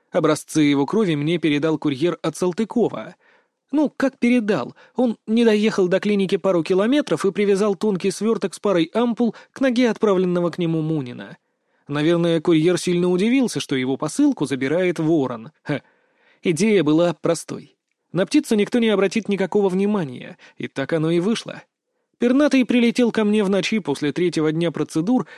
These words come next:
и, хлопая крыльями, уселся на подоконник открытого окна. «Коржи!» «Спасибо, приятель. Обещаю, как закончу, ты получишь жирнейшее проклятие». «Корговорились!»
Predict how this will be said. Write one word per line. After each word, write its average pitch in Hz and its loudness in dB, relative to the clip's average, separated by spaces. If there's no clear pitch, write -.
и, - -6
хлопая 185 0
крыльями, 214 0
уселся 202 -2
на 185 -2
подоконник 180 -2
открытого 156 -2
окна. - -10
«Коржи!» 185 -4
«Спасибо, 160 -2
приятель. - -8
Обещаю, 147 0
как 165 0
закончу, 175 0
ты 190 -2
получишь 190 0
жирнейшее 185 0
проклятие». 143 -6
«Корговорились!» 180 -2